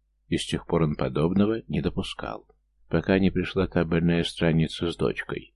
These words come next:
Ты размяк, Ном, слишком долго почивал на лаврах, потерял хватку только и всего. Соберись, ты найдешь ее и все исправишь. Впереди замаячили первые хижины бутылочного горлышка. Миндир почувствовал что-то волнение, кто-то ждал его.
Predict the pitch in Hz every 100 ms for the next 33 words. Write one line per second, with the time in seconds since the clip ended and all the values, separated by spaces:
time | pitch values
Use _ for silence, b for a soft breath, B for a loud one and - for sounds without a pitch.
0 | _ - 95 107 110 127 139 156 110 71
1 | - 80 - 90 87 95 95 92 - 92
2 | 95 95 98 95 120 127 - - 82 87
3 | 82 80 85 - 104 - 87 - 87 -
4 | - - 104 - _ _ - 165 101 -
5 | 53 - - - 147 104 107 104 - 95
6 | 90 80 - 76 - - 58 - - -
7 | - _ _ _ _ _ _ _ - 90
8 | 90 85 78 82 80 80 92 - 107 107
9 | 80 78 73 - 87 107 113 98 80 80
10 | 85 - 87 87 78 69 69 73 - 71
11 | - _ _ _ _ _ 92 92 107 117
12 | 117 - 117 - 107 - 107 107 107 92
13 | 87 92 98 - 110 120 85 73 58 62
14 | 58 - -